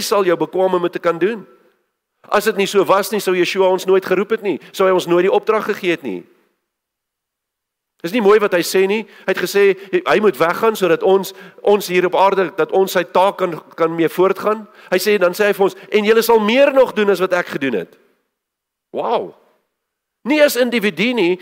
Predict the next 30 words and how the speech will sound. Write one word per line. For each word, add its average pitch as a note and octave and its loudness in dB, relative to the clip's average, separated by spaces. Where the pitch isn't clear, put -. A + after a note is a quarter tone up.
maar A3 2
as A3 -2
die A#3+ -2
gemeente A#3 0
van B3 0
Yeshua. B3+ -2
Ons C4+ 0
ryk A#3 2
in B3 0
hierdie B3 0
wêreld A#3+ 2
sal A3 0
al A#3 2
hoe A#3 -2
groter B3 -2
word. F#3+ 2
En G#3 0
weet A3+ -2
julle, A#3+ 0
vandag G#3 0
as A3 0
ek G3+ 0
gaan G#3 -2
kyk, A#3 0
het G#3+ 2
ons A3+ 2
'n G#3+ 0
groter B3 -2
tool B3+ 0
gekry A3 -2